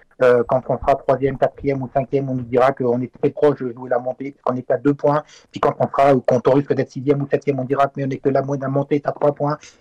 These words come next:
et on va gagner du temps et on va, voilà. Il faut que cette équipe qui nous dit, il y a, il y a, il y a quelque chose qui me, qui me chagrine vraiment, c'est qu'on nous dit qu'il faut surfer sur les six mois qu'on vient de faire excellent.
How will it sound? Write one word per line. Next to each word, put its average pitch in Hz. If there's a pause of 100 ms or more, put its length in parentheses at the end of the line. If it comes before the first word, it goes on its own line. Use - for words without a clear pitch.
(120)
et 123
on 120
va 120
gagner 135
du 143
temps 151
et 123
on 123
va, 123
voilà. 120
Il 143
faut 190
que -
cette 156
équipe 170
qui 147
nous 139
dit, 160 (380)
il 147
y -
a, -
il 147
y -
a, -
il 160
y -
a 160
quelque 170
chose 208
qui 156
me, 131 (120)
qui 139
me 135
chagrine 151
vraiment, 143 (340)
c'est 151
qu'on 165
nous 175
dit 190
qu'il -
faut 143
surfer 170
sur 165
les 139
six -
mois 175
qu'on -
vient 123
de 120
faire 151
excellent. 139